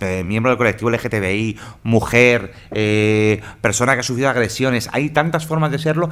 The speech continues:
y yo quería contar la mía y además quería contarla a mi manera. Porque me parecía importante también, eh, dejar claro que narrarse es la única forma de, de conocerse y de, y de perdonarse.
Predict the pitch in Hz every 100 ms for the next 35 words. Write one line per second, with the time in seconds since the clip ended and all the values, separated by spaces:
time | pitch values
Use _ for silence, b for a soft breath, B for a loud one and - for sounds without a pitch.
0 | B B 139 135 160 160 151 139 139 110
1 | 110 95 98 123 - - 151 151 156 156
2 | 156 170 156 120 113 95 107 98 78 B
3 | B B B 127 117 113 104 104 123 143
4 | 147 139 131 143 160 175 160 110 107 104
5 | 104 104 101 101 87 110 110 - 123 131
6 | - 151 156 170 160 B B - - 127
7 | 117 117 113 110 110 107 - - 127 110
8 | 104 123 156 160 190 196 - 135 - 135
9 | 117 139 151 135 - 131 151 151 135 113
10 | 104 98 90 127 131 - 165 139 110 101
11 | B B B - 117 107 76 73 104 -
12 | -